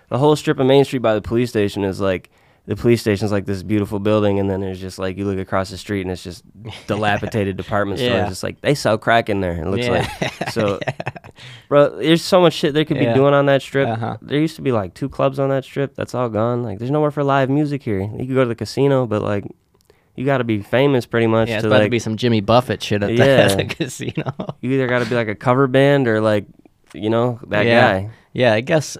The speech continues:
Speaker 2: I was talking to some old, um, you know, kinda crotchety folks at my
Speaker 1: <laughs>
Speaker 2: job, and they said that Third Street used to be, like, the spot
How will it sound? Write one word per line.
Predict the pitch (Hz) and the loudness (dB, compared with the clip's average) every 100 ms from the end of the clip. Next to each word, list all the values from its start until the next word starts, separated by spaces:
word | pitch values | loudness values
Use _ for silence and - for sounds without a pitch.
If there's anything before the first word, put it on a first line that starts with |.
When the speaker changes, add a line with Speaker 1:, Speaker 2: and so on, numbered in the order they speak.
| - | 0
Speaker 2:
I | 123 | 0
was | 131 | 0
talking | - 156 - 127 | 0 0 0 -2
to | |
some | 110 - 131 123 | -2 0 0 0
old, | 113 113 110 107 | -2 0 0 -2
um, | 104 98 101 107 _ - - _ _ _ - | -4 -4 -10 -14 _ -20 -20 _ _ _ -4
you | 123 | 0
know, | 107 101 | 0 0
kinda | 120 87 | -2 -4
crotchety | - 127 110 - 113 | -2 0 0 -2 -8
folks | 104 113 110 - | -6 -2 -2 -2
at | 110 | -4
my | 117 117 | -2 -2
Speaker 1:
<laughs> | 123 | 0
Speaker 2:
job, | 120 117 113 113 | 2 4 2 0
and | - 120 120 - | 0 0 -2 0
they | 147 | 0
said | 202 180 | 4 4
that | 120 | 4
Third | 117 127 | 4 2
Street | 120 127 | 4 2
used | 107 - | 2 0
to | |
be, | 113 | 2
like, | 104 | 2
the | - | -2
spot | - 110 110 | -4 0 0